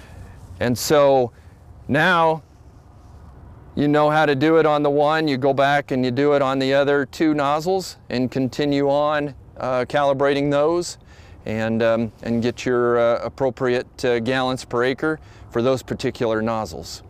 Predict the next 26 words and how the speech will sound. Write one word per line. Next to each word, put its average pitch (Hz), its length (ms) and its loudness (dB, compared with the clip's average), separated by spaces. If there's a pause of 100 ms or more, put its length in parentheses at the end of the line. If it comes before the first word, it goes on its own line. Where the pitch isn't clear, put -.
(880)
So - 220 -2
the 180 100 4
next 208 300 0
tool 196 260 4
we're 156 100 2
gonna 160 160 0
calibrate 151 760 0
here 170 340 0 (400)
is 156 220 2
a 151 80 4
hand 175 280 0
sprayer. 185 540 0 (580)
And 147 140 0
this 156 140 -2
can 160 200 0
be, 160 380 4
uh, 139 320 4
a 139 100 -4
backpack 170 580 0
sprayer. 180 760 2 (320)
This 143 240 -4
formula 165 420 0
can 151 160 -2
be 143 100 2
used 156 520 2
for, 151 500 2